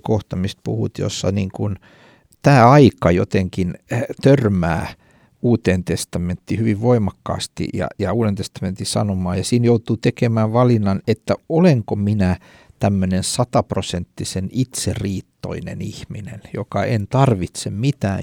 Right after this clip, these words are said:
Jumalaa, en mitään vapahtajaa, ää, en, en, en, en tämmöistä apua, vai onko niin, että,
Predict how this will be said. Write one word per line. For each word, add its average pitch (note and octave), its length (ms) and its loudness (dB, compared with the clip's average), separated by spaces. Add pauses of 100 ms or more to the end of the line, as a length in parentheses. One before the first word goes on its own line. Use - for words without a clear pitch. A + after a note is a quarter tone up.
Jumalaa, G#2 640 -2
en F#2+ 200 -6
mitään G2+ 460 -6
vapahtajaa, A2 920 -6 (800)
ää, F#2+ 160 -2 (140)
en, G2+ 440 -4
en, A2 320 -2
en, G#2 280 0
en G2+ 160 0
tämmöistä A2 540 0
apua, F#2+ 480 -4 (460)
vai C#3 300 4
onko C3 340 0
niin, G#2+ 300 2
että, F2 380 -2